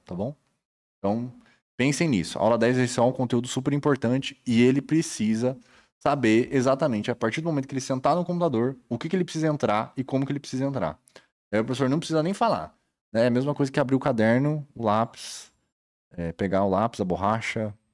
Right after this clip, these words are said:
o, a caneta, tá bom? Ah, aqui é um assunto importante que às vezes vocês vão me perguntar e eu tinha esquecido de falar. Que é esse aqui, ó. Ah,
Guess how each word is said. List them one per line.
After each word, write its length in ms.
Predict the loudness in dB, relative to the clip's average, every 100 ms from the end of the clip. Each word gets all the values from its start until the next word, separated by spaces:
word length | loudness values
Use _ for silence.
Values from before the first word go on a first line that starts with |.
| _ _ -14
o, 340 | -10 -10 -10 -10
a 60 |
caneta, 580 | -6 -2 0 -2 -4 -10 -12 _ _ _ _ _ _ _
tá 60 | _
bom? 160 | -6 -6 -10 _ _ _ _ -2
Ah, 400 | 0 0 -2 -10 _ _ -20 _
aqui 200 | -6 0
é 40 | 2
um 80 | 4
assunto 300 | 2 0 2
importante 460 | 2 2 2 0
que 60 | -2
às 120 | -2
vezes 340 | 2 2 2
vocês 420 | -2 -4 -4 -8 -6
vão 120 | -6 -4
me 160 | -2 0
perguntar 760 | 2 0 0 0 0 0 -4 _ _ _ _ _ _
e 40 | -4
eu 60 |
tinha 120 | -4
esquecido 320 | -6 -6 -4 -4
de 80 |
falar. 460 | 0 0 0 -2 -12 _ _ _ _ _ _ _ _
Que 60 | 0
é 20 |
esse 140 | 2
aqui, 160 | 0 0
ó. 160 | 0 -2 _ _ -20 _
Ah, 120 | -4